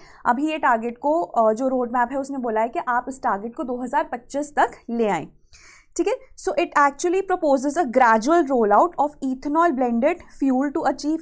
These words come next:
E ten fuel supply by twenty twenty-two and phased rollout of E twenty from April twenty-three to April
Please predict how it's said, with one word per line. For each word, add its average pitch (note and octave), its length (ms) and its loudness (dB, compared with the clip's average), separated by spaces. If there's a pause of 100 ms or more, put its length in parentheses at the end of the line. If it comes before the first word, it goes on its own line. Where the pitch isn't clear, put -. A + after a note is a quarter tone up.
(100)
E C4 180 -2
ten D#4+ 180 -2
fuel C#4 300 -2
supply A#3+ 340 0
by C4 160 -2
twenty A3+ 400 -4 (120)
twenty-two A#3+ 540 -4 (500)
and D#4+ 140 -2 (140)
phased E4+ 500 -2
rollout C4 520 4
of D4+ 240 -2
E C#4 140 -4
twenty C4+ 460 -4 (440)
from D#4 200 0
April C#4 380 -2
twenty-three C4+ 560 -4 (200)
to C#4 120 -8
April B3 340 -4